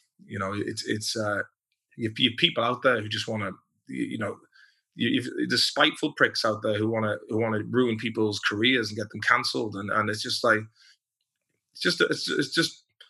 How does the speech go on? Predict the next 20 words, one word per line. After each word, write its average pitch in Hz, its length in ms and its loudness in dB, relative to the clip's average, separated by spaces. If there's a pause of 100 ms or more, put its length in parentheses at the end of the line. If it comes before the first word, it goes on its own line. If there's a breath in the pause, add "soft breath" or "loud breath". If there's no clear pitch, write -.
(420 soft breath)
I'd 127 140 0
rather 175 280 4
just 151 260 0
keep 156 200 0
it 127 60 -2
low 120 220 4
key, 110 300 0
go 156 200 4
in, 127 200 0
do 131 120 4
me 123 100 0
thing. 117 500 0
And, - 220 2
uh, - 520 -4
and, 131 120 -2
you 123 60 -2
know, 113 240 2 (240 soft breath)
the 131 60 2
more 151 260 6
people 139 420 2